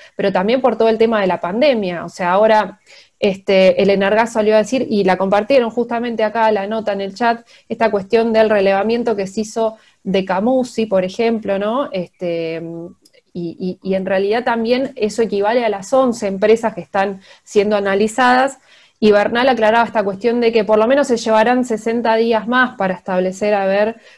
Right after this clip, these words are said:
toda esta estructura de costos, inversiones y demás. En la opinión personal respecto a la otra pregunta, voy a ser sintética, así le dejo el espacio a Américo, este, y al otro compañero, eh, a Mario, ¿no? Este, esta cuestión de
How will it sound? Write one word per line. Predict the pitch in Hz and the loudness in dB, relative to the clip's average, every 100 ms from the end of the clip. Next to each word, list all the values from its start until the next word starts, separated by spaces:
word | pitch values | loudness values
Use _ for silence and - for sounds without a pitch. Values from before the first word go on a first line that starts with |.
| - | -4
toda | 208 208 | 0 0
esta | 202 | -2
estructura | 190 185 190 202 | -4 -4 -2 0
de | 196 190 | 2 2
costos, | 208 208 202 196 196 | 2 0 0 -8 -6
inversiones | 185 180 185 196 185 180 - | -6 -6 -6 -6 -6 -6 -8
y | |
demás. | 165 160 160 - _ - - - _ | -8 -8 -12 -14 _ -20 -20 -20 _
En | - 214 214 | 2 4 4
la | 220 | 2
opinión | 240 285 330 | 0 0 0
personal | 302 277 247 294 | 0 -2 -2 0
respecto | 277 247 269 262 | -2 0 -2 0
a | 240 | 0
la | 226 | 0
otra | 240 220 | 0 -4
pregunta, | 202 226 262 | -2 -2 0
voy | 220 | 0
a | 220 | 0
ser | 214 | -4
sintética, | 208 196 214 226 | -6 -4 -2 -2
así | 190 202 | -4 -4
le | 196 | -4
dejo | 196 196 | -4 -4
el | 190 | -6
espacio | 185 202 196 196 | -4 -8 -8 -8
a | |
Américo, | 180 202 220 240 269 285 285 _ - _ - | -6 -4 -4 -4 -6 -6 -10 _ -20 _ -2
este, | 196 190 - 185 180 180 175 - | -2 -2 0 2 4 2 2 2
y | |
al | 190 | 4
otro | 226 214 | 4 2
compañero, | 214 202 208 233 240 254 277 - | 0 0 0 2 2 0 -2 -2
eh, | 185 175 165 165 165 - | -2 0 -2 -6 -12 -8
a | 175 | 0
Mario, | 226 208 196 | 2 2 -2
¿no? | 202 262 - _ - - - | -6 -8 -12 _ -20 -20 -8
Este, | 214 - 196 - 233 | -8 -2 2 2 2
esta | 240 240 | 0 2
cuestión | 226 220 254 254 254 | 2 0 0 0 2
de | 240 240 269 269 | 2 2 2 -4